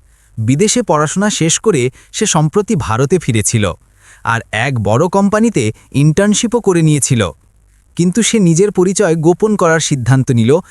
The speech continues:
যাতে জানতে পারে যে যদি তাকে কোম্পানির দায়িত্ব নিতে হয়, তবে সবার আগে তার দল কেমন, কে সৎ, কে চাটুকারিতা করে, আর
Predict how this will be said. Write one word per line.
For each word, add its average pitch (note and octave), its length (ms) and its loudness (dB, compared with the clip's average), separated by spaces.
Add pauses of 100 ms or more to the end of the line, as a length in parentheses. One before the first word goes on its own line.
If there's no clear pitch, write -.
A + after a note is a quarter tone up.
(160)
যাতে C#3 260 0
জানতে A#2 360 0
পারে F3+ 300 -2 (280)
যে C#3+ 160 -2
যদি B2 360 0
তাকে F#3+ 260 0
কোম্পানির D#3 500 0
দায়িত্ব A2+ 380 -2
নিতে A#2 260 0
হয়, D#3+ 300 -2 (280)
তবে C3+ 200 2
সবার E3 340 2
আগে C#3+ 300 0 (240)
তার B2+ 200 2
দল A#2 340 0
কেমন, G#2+ 440 0 (520)
কে C#3 200 2
সৎ, C3+ 520 -2 (280)
কে B2+ 220 0
চাটুকারিতা F#3 640 -2
করে, B2+ 320 0 (240)
আর A#2 140 -2